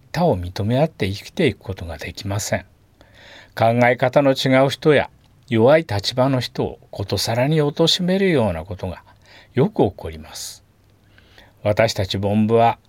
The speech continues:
怒りや腹立ちやそねみや妬む心が多く、とどまることを知らないからです。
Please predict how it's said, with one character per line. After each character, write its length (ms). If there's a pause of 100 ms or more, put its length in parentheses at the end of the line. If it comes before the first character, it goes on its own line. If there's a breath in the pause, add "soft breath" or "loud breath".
(500 soft breath)
怒 300
り 120
や 240
腹 340
立 200
ち 160
や 100
そ 200
ね 140
み 140
や 120
妬 320
む 120
心 400
が 160
多 200
く、 240 (440 loud breath)
と 140
ど 120
ま 160
る 100
こ 160
と 120
を 60
知 180
ら 140
な 140
い 60
か 140
ら 120
で 140
す。 300